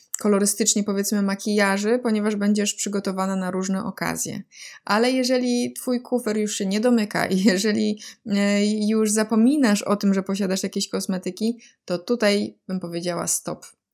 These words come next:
Po-, przyhamuj i, e,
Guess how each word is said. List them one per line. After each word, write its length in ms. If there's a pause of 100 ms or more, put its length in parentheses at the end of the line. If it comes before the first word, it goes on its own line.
(240)
Po-, 240
przyhamuj 680 (360)
i, 540
e, 480